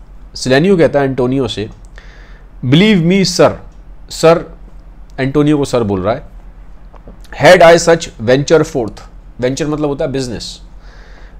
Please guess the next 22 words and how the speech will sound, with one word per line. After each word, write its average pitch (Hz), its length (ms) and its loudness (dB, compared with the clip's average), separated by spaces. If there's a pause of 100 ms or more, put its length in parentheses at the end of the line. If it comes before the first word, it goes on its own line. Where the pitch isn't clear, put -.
"the 120 180 4
better 147 300 4
part 170 260 4
of 165 240 2
my 160 80 2 (100)
affections," 123 560 -4 (1000)
affections 147 400 -2
मतलब 160 220 -2
होता 139 180 -4
है 180 80 -6
फीलिंग्स, 143 580 -2 (1400)
"would 185 260 8
be 196 160 4 (240)
with 147 120 4
my 160 160 4 (120)
hopes 165 320 2 (340)
abroad." 123 420 2 (720)
अब - 40 -6
इसका - 180 -8
मतलब 131 320 -8
क्या - 120 -12
है? - 100 -16